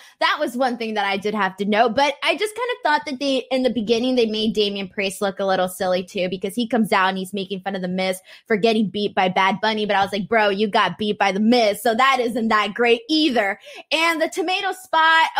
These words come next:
okay, I L O L'd for a little bit. I get it. Throwing things at people is funny. But to be honest, I just, like, the whole setup to it wasn't enough to, like, actually keep me like,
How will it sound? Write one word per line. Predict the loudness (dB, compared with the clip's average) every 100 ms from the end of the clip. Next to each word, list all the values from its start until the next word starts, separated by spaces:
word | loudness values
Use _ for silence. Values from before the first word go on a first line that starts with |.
| -4
okay, | 0 2 4 4 2
I | 0 0
L | -2 -2
O | 0
L'd | 0 -2 -4
for | -4 -2
a |
little | 0 0 0
bit. | 0 0 0 0 -2
I | -2
get | 0 -2 0
it. | -2 0
Throwing | 2 2 0 -4
things | -4 -2 -2
at | -4
people | -4 -4 -2
is | 0 -2 -4 -6
funny. | -6 -4 -2
But | 0 -2 -6 -20 -8
to | -2
be | 2 4
honest, | 2 2 -2 0
I |
just, | 0 -2 0
like, | 0 2
the | 0
whole | 2 0
setup | -2 0 0 0 -4
to | 0 2
it | 2 0
wasn't | 0 2 2 0
enough | 0 0 0 -2
to, | -4
like, | -2 -2
actually | -6 -4 -4 -4
keep | -2 -4 -2
me | -2
like, | 0 2 2 0